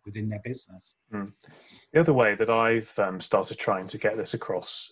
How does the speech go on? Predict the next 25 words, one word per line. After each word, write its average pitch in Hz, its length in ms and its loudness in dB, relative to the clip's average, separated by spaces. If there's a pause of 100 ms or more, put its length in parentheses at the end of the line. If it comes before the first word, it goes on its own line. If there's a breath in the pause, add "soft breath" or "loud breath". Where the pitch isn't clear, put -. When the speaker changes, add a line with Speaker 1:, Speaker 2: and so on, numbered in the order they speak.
Speaker 2:
uh, 98 200 0
is, 98 400 -4
is 104 200 -2
around, 98 500 2
and 98 100 2
it, 107 80 -4
and 101 100 -2
it 107 80 -2
works, 107 400 4
I 117 40 2
think, 110 100 -2
exactly 104 340 0
the 98 80 4
same 98 260 2
way 95 200 4
for 95 180 -2
other 95 180 2
attritional, 95 520 -4 (480 loud breath)
uh, 98 80 0
losses, 92 520 -2
is 110 140 -2
actually 107 300 2
saying, 110 240 4
"Well, 113 100 6
look, 107 180 6